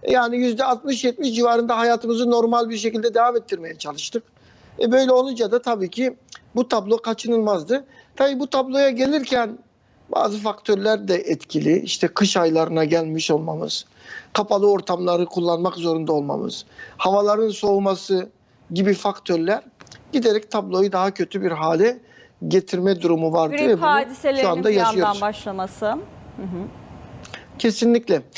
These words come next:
Speaker 1: Ee, tabii burada bir de şunu söylemek lazım. Şimdi Nisan-Mayıs aylarındaki tabloyla bu f-, tabloda bazı farklılıklar var. Çünkü Nisan-Mayıs ayında hani daha üç dört aylık bir mücadele vermiştiniz sizin de bahsettiğiniz gibi.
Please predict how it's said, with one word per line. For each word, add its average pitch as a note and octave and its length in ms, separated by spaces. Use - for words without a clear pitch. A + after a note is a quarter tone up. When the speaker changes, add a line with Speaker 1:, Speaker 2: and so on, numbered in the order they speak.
Speaker 1:
Ee, G3 320
tabii D#4 300
burada C#4+ 540
bir C4+ 240
de C#4 80
şunu C#4 280
söylemek C4 520
lazım. A3 440
Şimdi A#3+ 560
Nisan-Mayıs A#3+ 640
aylarındaki G#3 600
tabloyla G3+ 580
bu G#3 60
f-, G3 140
tabloda F#3+ 500
bazı F3+ 260
farklılıklar E3 720
var. E3+ 220
Çünkü C#4 260
Nisan-Mayıs C#4 580
ayında B3+ 480
hani A#3 260
daha A#3 240
üç G#3+ 280
dört B3 200
aylık G#3+ 300
bir G#3+ 100
mücadele G#3 600
vermiştiniz E3+ 540
sizin F#3 320
de E3+ 120
bahsettiğiniz F3+ 680
gibi. G#3 280